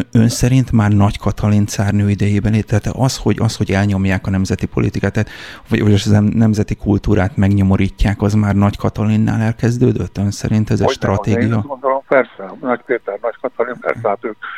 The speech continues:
Speaker 2: ők nagyon oroszosítani akartak. Ugye
Speaker 1: Mhm.
Speaker 2: ő, minden
Speaker 1: Mhm.
Speaker 2: oroszok cárja volt, egy, egy, egy Szovjetunió, majdnem, hogy szovjetuniónyi területen úgy hívták magukat, hogy minden oroszok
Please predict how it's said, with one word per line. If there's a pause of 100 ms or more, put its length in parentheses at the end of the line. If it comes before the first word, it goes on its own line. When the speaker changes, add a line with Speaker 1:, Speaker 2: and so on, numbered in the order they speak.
(260)
Speaker 2:
ők
nagyon
oroszosítani
akartak.
Ugye
Speaker 1:
Mhm.
Speaker 2:
ő,
minden
Speaker 1:
Mhm.
Speaker 2:
oroszok
cárja
volt,
egy, (220)
egy, (480)
egy
Szovjetunió,
majdnem,
hogy
szovjetuniónyi
területen
úgy
hívták (100)
magukat,
hogy
minden
oroszok